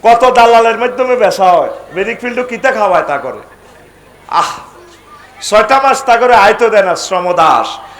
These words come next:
তাদের এই হাহাকার বদদোয়া লাগেনি? আর বিল্ডিং এ কাজ চলে, আয় সপ্তাহ সপ্তাহ টিয়া দিব, লেবারে করে অত্তর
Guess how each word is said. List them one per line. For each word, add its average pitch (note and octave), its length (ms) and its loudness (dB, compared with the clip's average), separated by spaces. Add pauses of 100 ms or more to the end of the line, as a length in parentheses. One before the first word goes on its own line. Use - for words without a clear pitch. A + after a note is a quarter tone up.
(200)
তাদের F3 280 2
এই G3 60 2
হাহাকার G3 800 2
বদদোয়া E3+ 460 2 (120)
লাগেনি? A#3 560 2 (1080)
আর F#3+ 200 0
বিল্ডিং G#3+ 340 -2
এ G#3+ 40 2
কাজ G3+ 320 0
চলে, D#3+ 300 -2
আয় E3+ 280 -2
সপ্তাহ E3 380 -8
সপ্তাহ E3 360 -6
টিয়া E3 180 -2
দিব, C3+ 240 -12
লেবারে C#3+ 360 -4
করে D3 160 -6
অত্তর D3 240 -6